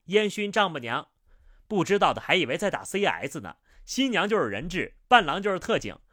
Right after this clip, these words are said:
女方的其他人都是匪徒啊。得亏扔的不是手雷，不然呢，就能一秒体验传说中的婚姻的坟墓了。<laughs> 如果这事儿不是新郎指使的，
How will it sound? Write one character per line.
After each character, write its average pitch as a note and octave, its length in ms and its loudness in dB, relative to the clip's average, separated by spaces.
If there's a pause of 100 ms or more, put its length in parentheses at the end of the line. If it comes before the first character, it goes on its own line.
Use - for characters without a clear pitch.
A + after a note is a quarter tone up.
(120)
女 D3 140 -2
方 A3 220 2
的 G3 80 0
其 E3+ 140 -8
他 G3 160 6
人 G#2+ 300 0 (100)
都 F#3+ 120 4
是 G#3 60 8
匪 - 180 0
徒 F#2 200 -12
啊。 B2 240 4 (680)
得 G3 220 6
亏 B3+ 200 8
扔 B3+ 160 4
的 A#3+ 100 8
不 G#3 100 6
是 A3+ 160 6
手 C#3+ 200 2
雷， C#3 480 2
不 - 80 0
然 E3+ 200 6
呢， D#3 220 2 (120)
就 G3+ 120 -2
能 G#3+ 120 -2
一 G#3 120 -4
秒 F#3 160 2
体 C3+ 180 -6
验 C#3+ 180 0
传 C#3+ 160 -2
说 F3 140 -2
中 F3 140 -6
的 A2+ 240 2 (200)
婚 F3 240 0
姻 F3 100 -4
的 E3 120 2
坟 A2+ 160 -2
墓 D#3 220 -2
了。 G#2 120 0 (920)
<laughs> D3+ 920 -6
如 C4+ 240 4
果 E3 220 6
这 A#3+ 200 4
事 A#3 120 0
儿 F#3+ 120 4
不 G3 140 -4
是 G3+ 180 0
新 A3+ 240 -4
郎 F#3 240 4
指 C3 180 -4
使 E2+ 200 -12
的， D#2+ 180 -16